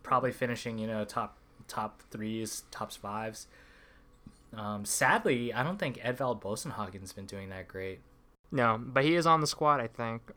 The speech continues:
Speaker 2: Um, but who knows?
Speaker 1: For di-, for,
Speaker 2: Yeah.
Speaker 1: for Dimension Data, yeah.
Speaker 2: He, he won a bunch of, um, Norwegian races. <laughs> The
Speaker 1: Yo,
Speaker 2: forward
Speaker 1: man.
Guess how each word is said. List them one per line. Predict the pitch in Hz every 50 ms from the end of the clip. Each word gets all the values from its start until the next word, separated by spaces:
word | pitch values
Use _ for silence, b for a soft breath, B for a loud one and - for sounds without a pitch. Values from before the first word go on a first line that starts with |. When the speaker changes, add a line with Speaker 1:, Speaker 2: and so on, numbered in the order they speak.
| - - - 214
Speaker 2:
Um, | 160 135 123 117 117 113 113 117 113 - - - -
but | 151 123
who | 127 131
knows? | 127 120 120 123 135 123
Speaker 1:
For | 120
di-, | - 131 - - _ - -
for, | - - 135 120 117
Speaker 2:
Yeah. | 113 117
Speaker 1:
for | 120 123 113
Dimension | 110 101 107 101 98 104 101
Data, | 101 98 101 107 110 104 95
yeah. | 95 101 101 98 - - - - - - - - - - - - - - -
Speaker 2:
He, | 156 160 170 175
he | 180 151 180 180
won | 165 180 196 208
a | 180
bunch | 139 156 160 156 - -
of, | 160 160 147 135
um, | 135 139 135 131 127 127 127 123 120 127 131
Norwegian | - 160 139 131 123 127 143 147 143
races. | 131 123 120 113 - 123 127 123 - - - - - -
<laughs> | - - - 170 - - 190 147 - 254 - - - - - - - B B B B B B B B B B B 135 - - - - - -
The | - 147 131
Speaker 1:
Yo, | 123 120 110
Speaker 2:
forward | 110 135 131 131 131 135
Speaker 1:
man. | 123 110 110 110 107 107 123